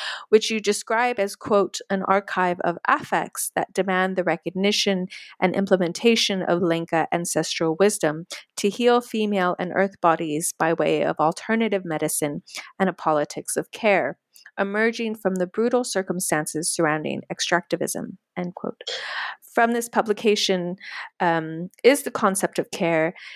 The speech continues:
in relationship to the body and through indigenous cosmologies. That for me reminded me, um, of Audre Lorde's idea that care, and specifically self-care,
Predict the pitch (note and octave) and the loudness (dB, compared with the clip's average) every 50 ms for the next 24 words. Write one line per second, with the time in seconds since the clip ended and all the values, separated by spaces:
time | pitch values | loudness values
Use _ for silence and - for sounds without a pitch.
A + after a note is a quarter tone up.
0 | - - - G3 G3 G3 F3 F#3 F#3 F#3+ - - F#3+ F#3+ - - - - - E3+ | -16 -8 -6 -4 -4 -2 0 -2 -2 -2 -4 -4 -4 -2 -2 -2 -2 0 -2 -2
1 | F3+ F3+ - E3+ E3+ E3+ E3+ F3+ E3+ E3 E3+ E3 - - F3+ F3+ - F3+ F3 E3 | -2 2 2 2 2 4 2 -2 -2 -4 -4 -6 -4 -4 -6 -2 0 2 2 2
2 | - - D#3+ D#3+ D#3 D#3 D3+ - D#3 D3 - - - - F#3+ F3 - G3 F#3+ G3+ | 2 0 -2 -2 -2 -2 0 0 -2 -2 -2 -2 -2 -4 -4 -4 0 2 2 4
3 | F#3+ F#3 F#3 - D3+ C#3+ C#3+ F3 - - _ _ _ _ _ _ _ _ - - | 4 2 -2 -4 -6 -6 -4 -4 -6 -6 _ _ _ _ _ _ _ _ -14 -14
4 | _ - A3 A3 F#3+ - - G#3+ G#3 A3 A#3+ B3 A#3+ A3 G#3+ G#3 F#3 F3+ F3+ G3 | _ -2 2 2 2 2 2 -2 0 2 0 0 2 0 0 0 2 0 2 0
5 | F#3 F#3 F3+ F3 E3+ E3 E3 E3 - - - E3 E3 D#3+ D#3 D3+ D#3+ E3 F#3+ - | -2 -2 -2 0 0 0 0 0 -2 -4 -2 2 2 2 2 2 0 -4 -8 -10
6 | - - - - - _ - - F3 F3 E3+ E3 E3 E3 - - F3 F3 F3 - | -12 -12 -10 -10 -10 _ -4 -2 0 2 2 0 -2 -4 -4 0 0 0 0 0
7 | F3+ F3 E3+ F3+ E3+ E3 D#3+ E3 E3 - - F3 F3 E3+ E3 - F3 D#3 D#3+ E3 | -4 -2 0 0 2 2 2 0 -2 -4 -2 0 0 0 0 -4 -4 0 2 2
8 | D#3+ - D3 C#3+ - - - - - C#4+ C4+ B3 A3+ A3 G3+ F3+ F3 F3+ E3 - | 2 2 0 0 0 -4 -12 -6 -2 0 2 4 4 2 2 -2 -4 -6 -4 -4
9 | - - F#3 - - - F#3 - F3+ - - D#3 D#3 D#3 - - - G#3 G#3+ A3 | -2 -2 0 0 0 0 0 -2 -2 -2 0 -2 0 0 -2 0 4 4 4 4
10 | - - - - G#3 E3+ D#3 C#3+ E3 | 2 -4 -10 -4 0 0 2 2 0